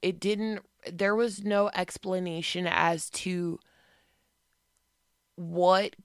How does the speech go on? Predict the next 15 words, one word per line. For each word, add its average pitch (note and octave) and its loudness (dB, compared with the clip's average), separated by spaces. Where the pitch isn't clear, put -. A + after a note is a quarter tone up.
could F3+ -4
have E3+ -2
given E3+ -2
her E3+ -4
the D#3+ -10
inspiration D#3+ -4
to - -8
become D#3+ -4
a - -4
poisoner. D#3 -6
However, F3 0
I G3 8
can G3 -4
see A#3 -4
the F3 -10